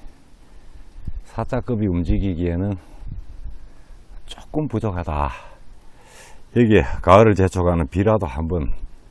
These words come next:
제대로 내려주고 나면은, 그때는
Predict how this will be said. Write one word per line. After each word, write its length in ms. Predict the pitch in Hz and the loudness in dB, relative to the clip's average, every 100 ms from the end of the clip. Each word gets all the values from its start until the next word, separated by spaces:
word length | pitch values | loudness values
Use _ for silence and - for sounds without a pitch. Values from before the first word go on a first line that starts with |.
| - | -6
제대로 360 | - 82 95 78 | -2 2 2 2
내려주고 480 | 90 90 78 82 | 2 2 2 -2
나면은, 540 | 76 76 85 67 69 62 - - - - - - - - - - - - | -2 -2 -4 -4 -4 -6 -10 -14 -14 -16 -14 -14 -14 -12 -12 -12 -14 -6
그때는 540 | 110 - 104 95 98 | -6 -2 0 2 0